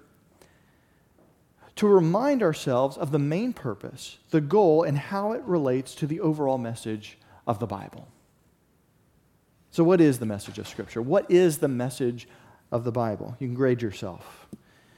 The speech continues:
or you can grade me and come up to me later and tell me how I did. This is how I would summarize the message of Scripture if I had to do it succinctly. I would start with a statement that from Genesis to Revelation,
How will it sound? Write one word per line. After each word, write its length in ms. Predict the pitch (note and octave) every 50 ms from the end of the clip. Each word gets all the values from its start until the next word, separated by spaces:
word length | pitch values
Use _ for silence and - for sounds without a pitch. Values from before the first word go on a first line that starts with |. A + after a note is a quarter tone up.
| _ _ _ _ _ _ _ _
or 100 | - C3+
you 80 | C3 A#2+
can 140 | A2+ B2 A#2+
grade 260 | A2 A#2+ A#2 A2+ A2
me 220 | A#2 B2+ B2 G#2+
and 120 | G#2 G#2 G#2+ - _ _ _ _ - -
come 120 | - C3+
up 120 | A#2 A2+
to 100 | - -
me 80 | B2 A2
later 200 | A2+ A#2+ A2+ G#2+
and 80 | G#2+ A2
tell 120 | - B2+
me 60 | G#2+ A2+
how 80 | G#2+
I 80 | G2+ G2
did. 320 | G2+ G#2+ G2 F2 F2+ G#2 - _ _ _ _ _ _ _ - - - _ _ _ _ _ _ _ _ _ _ _ _ _ - _ _ _ _ _ _ _ _ _ _ _ _ _ _ -
This 120 | F3+ G3+
is 120 | A#3+ G#3 F#3+
how 120 | G#3+ F#3
I 140 | D3 C#3 C#3+
would 140 | C#3+ B2+ -
summarize 500 | - - C3+ B2+ A#2+ A2+ A2 A2 G#2 -
the 80 | A2+
message 440 | G#2+ G#2+ G#2+ - A2+ G2+ - - - -
of 80 | - A#2
Scripture 320 | - - B2 G#2+ - C3
if 80 | A#2 C3+
I 40 | C3+
had 100 | D3+ C#3+
to 80 | C#3
do 100 | C3 C#3
it 60 | C3
succinctly. 500 | B2+ - B2+ - C#3 A#2 G#2 - - - - _ _ _ _ _ _ _ _ _ _ _ _ _ _ _ _ _ _ _ _ _ _ _ _ _ _ _ _ _ _ _ _ _ _ -
I 60 | D3+
would 80 | D#3
start 220 | - - G3+ G3 F3+
with 80 | D#3
a 40 | D3
statement 440 | C3 - - F#3+ F3+ E3 D3 C#3 C3
that 200 | C#3+ C3+ C3 - - - - _
from 220 | - E3 C#3 B2+
Genesis 460 | A#2 C#3+ F3 G3+ A3 - A3 G3 F3
to 120 | - - F3+
Revelation, 800 | E3+ D#3+ D#3+ D#3 C3+ B2+ A#2+ A#2 - - - F#2+ F2+ - -